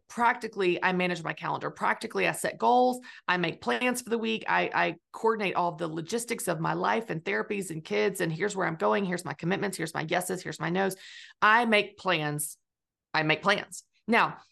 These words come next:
if you wanna sit down at the beginning of your week, and, and we'll talk about seasons here in a second, I wanna circle back to that 'cause that's really important to this.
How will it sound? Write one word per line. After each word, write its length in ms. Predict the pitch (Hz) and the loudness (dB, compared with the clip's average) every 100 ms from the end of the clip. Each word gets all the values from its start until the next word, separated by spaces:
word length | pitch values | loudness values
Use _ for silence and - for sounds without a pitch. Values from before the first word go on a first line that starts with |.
| _ - | _ 0
if 180 | 208 | 0
you 160 | 208 269 | 2 2
wanna 240 | 285 247 | 2 2
sit 220 | - 220 - | 0 -4 0
down 180 | 196 | 0
at 80 | 190 | 0
the 60 | 180 | -4
beginning 240 | 180 202 | -6 -4
of 80 | 196 | -4
your 160 | 185 180 | -4 -2
week, 340 | 170 185 185 | -2 -2 -2
and, 140 | 175 | -4
and 100 | - 175 | -2 -4
we'll 100 | 180 | -4
talk 160 | 190 | -4
about 180 | 175 - | -4 -4
seasons 340 | 175 165 160 | -4 -4 -6
here 80 | 160 | -6
in 40 | 156 | -6
a 60 | |
second, 200 | 160 156 | -6 -4
I 20 | |
wanna 120 | 156 151 | -4 -4
circle 240 | 151 156 | -8 -4
back 180 | 147 - | -6 -4
to 80 | 123 | -6
that 180 | - | -6
'cause 80 | - | -4
that's 200 | 160 - | -8 -6
really 180 | 165 156 | -4 -4
important 320 | 147 - 160 | -6 -8 -8
to 60 | - | -2
this. 200 | 180 | -2